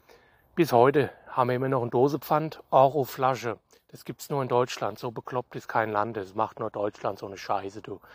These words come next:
Ich war neulich in Ungarn. Da kannst du die Flasche noch schön zerdeppern, am Kopf zerdeppern oder in der Landschaft.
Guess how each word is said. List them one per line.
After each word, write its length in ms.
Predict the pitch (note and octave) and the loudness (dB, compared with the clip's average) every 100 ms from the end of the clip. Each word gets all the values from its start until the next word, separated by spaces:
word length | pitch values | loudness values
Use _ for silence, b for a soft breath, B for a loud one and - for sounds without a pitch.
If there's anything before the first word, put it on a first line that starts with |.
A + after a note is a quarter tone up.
| B B B B - | B B B B -12
Ich 180 | B2 G2+ | -10 0
war 160 | A2 | 2
neulich 380 | A#2 A#2+ C3 B2 | 4 2 2 -2
in 100 | A#2 | -6
Ungarn. 520 | C#3 D3 D#3 D3 C#3 b b b b b _ | -6 -4 0 0 -2 b b b b b _
Da 40 | A#2 | -10
kannst 340 | A#2+ A#2 - | -6 -6 -10
du 20 | |
die 100 | B2 | -14
Flasche 400 | - A#2+ A#2 A#2+ | -4 2 2 2
noch 180 | A2+ G#2+ | -4 -4
schön 400 | - - B2 C3 | -4 0 0 -2
zerdeppern, 600 | - A#2 - C3 D3+ C#3 | -6 -10 -6 -6 -4 -4
am 160 | A2 - | -4 -4
Kopf 220 | - - | -6 0
zerdeppern 580 | D3 - C#3+ - D3+ B2 | 0 2 0 2 2 2
oder 220 | G#2+ G#2 | -2 -4
in 80 | G2+ | -4
der 80 | G2 | 0
Landschaft. 560 | A2+ B2+ - A#2 - | 0 -2 -6 -6 -8